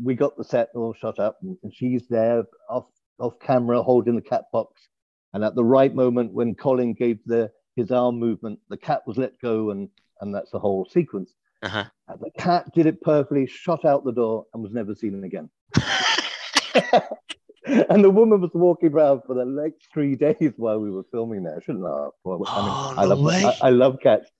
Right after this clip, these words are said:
Speaker 2: <laughs>
Speaker 1: Trying to look for this money-making star cat who had, I think,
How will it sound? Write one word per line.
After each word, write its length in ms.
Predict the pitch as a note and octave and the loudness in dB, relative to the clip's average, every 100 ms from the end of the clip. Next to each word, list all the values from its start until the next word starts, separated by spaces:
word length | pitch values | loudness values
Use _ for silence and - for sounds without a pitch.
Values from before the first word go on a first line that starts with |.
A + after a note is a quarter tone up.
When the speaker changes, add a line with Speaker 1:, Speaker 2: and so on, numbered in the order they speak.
| _ | _
Speaker 2:
<laughs> 160 | - | -6
Speaker 1:
Trying 200 | D3+ E3 | 6 6
to 80 | D#3+ | 8
look 180 | - - | 6 6
for 140 | - | 4
this 200 | B2 B2+ - _ _ - | 0 0 -2 _ _ -6
money-making 1040 | D3 F3+ F3 E3 D#3+ D3+ - C3 C#3 B2 - - | 2 4 4 2 2 0 -2 -8 -6 -6 -10 -16
star 380 | - D3 C3+ B2+ | -2 0 0 -2
cat 320 | - D#3 - _ _ _ _ - | -4 -6 -6 _ _ _ _ -6
who 220 | C3 C#3 | -2 0
had, 100 | C3+ - _ - | -2 -6 _ -8
I 100 | B2+ | -6
think, 220 | C3+ D3 | -2 -2